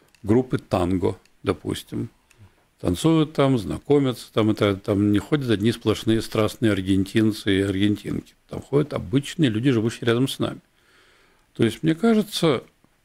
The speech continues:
это ставить себе заранее в своем сознании эту границу, я одинокий пенсионер, и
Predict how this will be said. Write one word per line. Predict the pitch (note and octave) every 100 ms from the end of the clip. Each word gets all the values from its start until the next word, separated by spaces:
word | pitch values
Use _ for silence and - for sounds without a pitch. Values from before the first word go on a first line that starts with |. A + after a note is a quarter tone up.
| _ _ _ _ _ -
это | C#3 C#3
ставить | - E3+ C#3+ A#2+
себе | - A#2+
заранее | G#2 B2 C3+ A#2
в | -
своем | A#2+ G#2+
сознании | - B2+ A#2+ G#2+ G2
эту | G2 G#2+
границу, | G#2+ B2+ D#3 G3 G#3 - F#2+ _ _ _ _
я | B2+ A#2+
одинокий | A#2 A#2 A2+ -
пенсионер, | - A2 - B2 A#2 G#2+ F#2 -
и | E3+ G#2+ G2 G2 F#2+ F#2+ F#2 F#2+